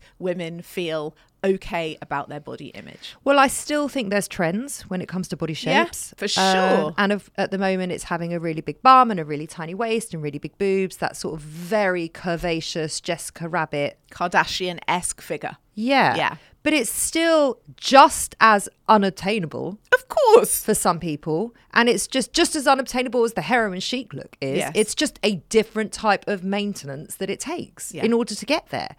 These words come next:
Speaker 1: Yes.
Speaker 2: So the message is the fucking same. Regardless of what shape or size is trendy,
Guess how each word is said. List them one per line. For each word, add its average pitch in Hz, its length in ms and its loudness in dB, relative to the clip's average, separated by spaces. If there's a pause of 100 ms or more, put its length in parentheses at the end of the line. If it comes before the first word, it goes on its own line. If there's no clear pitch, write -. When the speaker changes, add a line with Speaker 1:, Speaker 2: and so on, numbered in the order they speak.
Speaker 1:
Yes. 147 380 -12
Speaker 2:
So 269 340 2 (100)
the 269 100 -2
message 311 380 0
is 226 120 -4
the 202 100 -8
fucking 156 320 -6
same. 147 420 -8 (380)
Regardless 262 560 0
of 226 80 -6
what 214 160 0
shape 202 440 0
or 185 120 -4
size 151 600 0 (120)
is 151 160 -4
trendy, 165 600 -4